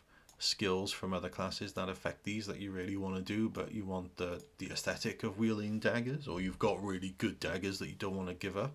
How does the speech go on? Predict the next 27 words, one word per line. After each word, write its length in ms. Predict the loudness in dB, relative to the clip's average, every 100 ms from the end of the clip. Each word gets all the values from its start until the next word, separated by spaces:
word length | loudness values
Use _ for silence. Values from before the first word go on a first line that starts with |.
| -6
like, 320 | -4 -4 -6 -14 -18 -18 -16 -16 -16 -18 -18 -20 -10 -6
you 80 | -2
could, 360 | 2 4 4 0 -10 -20 -20 _ _ -18 0
but, 480 | 2 4 4 0 -2
like, 420 | 0 0 -2 -8 -14 -20 _ _ _ _ -6
again, 360 | 2 2 2 -2
there's, 160 | -4
there's 240 | -2 -2 0
ways 240 | 0 0
to 80 | -2
get 240 | 0 0
extra 260 | 0 -2 -8
defense 360 | -8 -6 -6
and 100 | -6
magic 260 | -6 -8 -10
defense. 360 | -10 -10 -10 -10
You 60 |
can 140 | -10 -12
just 160 | -8
buy 140 | -6 -6
better 240 | -6 -10
gear, 300 | -6 -6 -4 -8 -14 _ -20 -20 -20 -20 _
and, 220 | -6 -6 0
like, 240 | 0 0 -4
you 60 |
can 200 | -4 -4
just 340 | -2 -2 -2